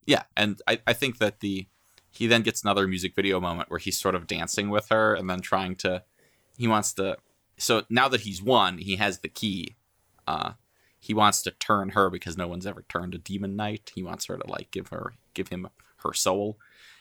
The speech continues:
But they're doing it in sort of a funny lit flash dance, kind of, like, dancing together. And he keeps wanting to be like, "Geraldine, I lo-, you, and maybe if you could l-, lo-, me." And so it's, like, one, like, the, like,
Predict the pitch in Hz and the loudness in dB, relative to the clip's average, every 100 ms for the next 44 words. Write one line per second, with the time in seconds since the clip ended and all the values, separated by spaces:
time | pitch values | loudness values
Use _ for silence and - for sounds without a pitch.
0 | _ - 120 - 113 131 127 113 101 104 | _ 2 2 4 4 6 4 4 2 0
1 | 92 92 - 104 98 92 90 107 - - | 0 -2 2 2 2 -2 0 0 0 -6
2 | - - 80 - - 101 98 - - 92 | -8 0 0 0 -4 -4 -4 -6 -4 -4
3 | 92 82 85 92 85 90 - 95 92 87 | -4 -6 -8 -6 -4 -2 -2 -2 2 2
4 | 87 90 90 - - 123 120 - 101 98 | 2 -2 -4 -10 -4 -4 -2 0 2 2
5 | 98 101 98 95 - - - - _ _ | 2 2 2 2 0 -10 -20 -20 _ _
6 | _ - 92 90 95 101 117 _ _ _ | _ 2 4 4 2 -2 -12 _ _ _
7 | _ _ _ _ - 90 87 104 _ _ | _ _ _ _ 0 2 2 -2 _ _
8 | _ _ - 95 95 - _ _ _ _ | _ _ -6 -4 -2 -4 _ _ _ _
9 | _ _ _ - 95 104 120 _ _ _ | _ _ _ 0 4 4 0 _ _ _
10 | _ _ _ - 95 90 90 104 95 104 | _ _ _ -4 0 2 4 4 2 2
11 | 104 - 92 - _ 98 95 _ 104 - | -2 2 0 0 _ -14 -12 _ -12 -4
12 | 78 78 _ _ - 110 - - - 120 | -2 -2 _ _ 0 0 0 -8 -4 2
13 | - 147 - 135 117 - 131 127 110 95 | 6 6 4 2 2 2 4 6 4 2
14 | 90 - 98 98 - | 0 -2 -4 -2 -4